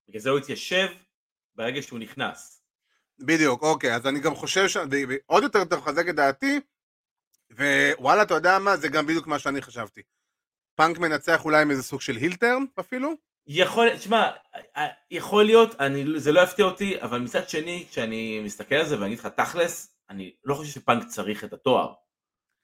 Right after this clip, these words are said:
Speaker 2: אני
Speaker 1: הוא
Speaker 2: חושב
Speaker 1: לא צריך את
Speaker 2: ש-A W צריכים
Speaker 1: התואר.
Speaker 2: את פאנק, את, את פאנק עם התואר, זה הקטע.
Speaker 1: אני לא בטוח. אני לא בטוח
Speaker 2: A W
Speaker 1: בכלל.
Speaker 2: כרגע
Speaker 1: אני
Speaker 2: במקום
Speaker 1: רואה
Speaker 2: ש-
Speaker 1: את פאנק, אני רואה את פאנק בתפקיד, אה, אה, שון מייקלס כזה, שהוא, אה,
Speaker 2: לא,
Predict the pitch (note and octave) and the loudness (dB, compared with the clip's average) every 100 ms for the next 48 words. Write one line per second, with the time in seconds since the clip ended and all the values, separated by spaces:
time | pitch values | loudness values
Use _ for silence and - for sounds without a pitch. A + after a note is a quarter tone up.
0 | - C3+ D3+ A2+ C#3 C#3 C#3 D3+ E3 E3+ | -8 -4 -2 2 2 6 6 6 6 4
1 | D#3+ D#3 D#3+ F#3 F3+ D#3+ D#3 C#3 - E3 | 4 6 8 8 6 0 -6 -6 -14 -16
2 | - C#3 - C3+ B2 A2+ - F#2 G2 A2 | -14 -14 -6 -6 -6 -16 -14 -14 -10 -10
3 | G2+ - - G#3 A#3 B3 A#3+ G#3+ F3 B2 | -10 -12 2 4 6 6 6 4 0 -4
4 | G2 - - _ _ _ _ _ _ _ | -6 -10 -20 _ _ _ _ _ _ _
5 | - F3+ F#3+ D#3+ E3 E3+ F3 E3+ - D3+ | -4 0 4 4 6 4 4 0 0 0
6 | E3 E3 D#3+ D#3 D3 F3 G#3 G#3 D#3 C3+ | 0 0 -2 0 6 8 8 6 4 0
7 | F#3 F#3 - _ _ D#3 F3+ G3 F#3+ F#3 | -2 -8 -16 _ _ -4 0 0 0 2
8 | F3 F3 D#3+ D3+ - D#3 D3+ D3+ A#2+ G#2+ | 0 0 -4 -6 -6 -6 -6 -6 -10 -8
9 | B2 A#2 F2+ A2+ A2+ A2 G#2 C3 B2+ C3+ | -6 -6 -6 -4 -4 -6 -8 -6 -4 -4
10 | D3 F3+ E3+ F3+ E3 G3+ G3+ _ _ _ | -4 -6 -6 -8 -4 -6 -6 _ _ _
11 | _ _ _ _ _ _ _ - A2 G2+ | _ _ _ _ _ _ _ -12 -8 -6
12 | G2+ G#2 G#2 G#2 F3 E3+ F3 | -6 -4 -2 4 6 6 6